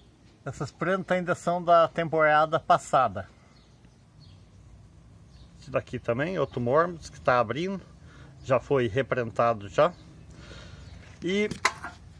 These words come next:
começando a nova temporada, aqui um denticulato, aqui uma planta já replantada já, bem enraizada. Aqui outro denticulato também.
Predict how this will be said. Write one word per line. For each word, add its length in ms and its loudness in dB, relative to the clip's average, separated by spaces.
começando 960 2
a 140 6
nova 280 2
temporada, 760 6
aqui 360 -2
um 100 -2
denticulato, 1000 2
aqui 140 0
uma 180 6
planta 440 0
já 160 4
replantada 720 2
já, 320 2
bem 300 0
enraizada. 800 2
Aqui 500 0
outro 400 2
denticulato 800 2
também. 520 2